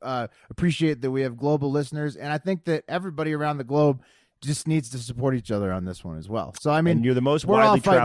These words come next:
Speaker 2: traveled out
Speaker 1: same
Speaker 2: of all of
Speaker 1: thing.
Speaker 2: us by far, Will. So
Speaker 1: Huh?
Speaker 2: you, you, Will's been around. He's been around the block. He, he loves,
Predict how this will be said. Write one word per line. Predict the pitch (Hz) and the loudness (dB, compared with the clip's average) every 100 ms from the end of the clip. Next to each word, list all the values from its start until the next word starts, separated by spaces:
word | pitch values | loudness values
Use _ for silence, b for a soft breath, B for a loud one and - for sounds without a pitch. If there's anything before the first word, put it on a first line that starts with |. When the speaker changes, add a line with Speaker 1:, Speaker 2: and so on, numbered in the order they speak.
| - | 4
Speaker 2:
traveled | 110 | 4
out | |
Speaker 1:
same | 107 | 2
Speaker 2:
of | |
all | 104 98 | 2 0
of | |
Speaker 1:
thing. | 95 | -2
Speaker 2:
us | |
by | - 90 | -2 -4
far, | 87 87 67 | -4 -6 -6
Will. | - - _ | -12 -18 _
So | _ - 57 | _ -14 -4
Speaker 1:
Huh? | 160 101 | -4 -2
Speaker 2:
you, | 90 - | -6 -12
you, | - - | -16 -4
Will's | 113 135 | 0 0
been | 135 156 | 0 0
around. | 139 82 | 0 -2
He's | 101 92 | -8 -6
been | 117 | -4
around | 117 120 | -2 -2
the | 117 | -2
block. | 104 73 - | -4 -6 -12
He, | 71 - | -16 -12
he | 98 | -6
loves, | 101 104 104 - - | -4 -4 -6 -12 -20